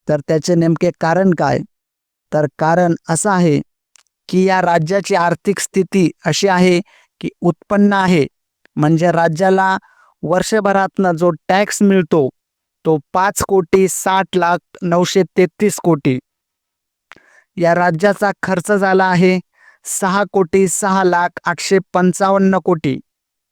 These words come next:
म्हणजे आमदनी अठ्ठ्याण्णव आणि खर्चा रुपया. म्हणजे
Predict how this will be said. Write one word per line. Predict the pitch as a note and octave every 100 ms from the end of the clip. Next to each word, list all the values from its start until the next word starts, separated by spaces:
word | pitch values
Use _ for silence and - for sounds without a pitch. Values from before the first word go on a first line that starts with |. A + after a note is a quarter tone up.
| -
म्हणजे | D3+ D#3+ F3
आमदनी | E3 E3+ F#3 G3+ G3+
अठ्ठ्याण्णव | F#3 - G3 G3+ G3 D#3+ - _ -
आणि | E3 F3
खर्चा | - E3+ - F#3+
रुपया. | F3 E3 E3 D3+ C3 A2 _ _ _ _ _ _ _ _ _ _ _ _ - - - _
म्हणजे | D3+ D3+ D#3+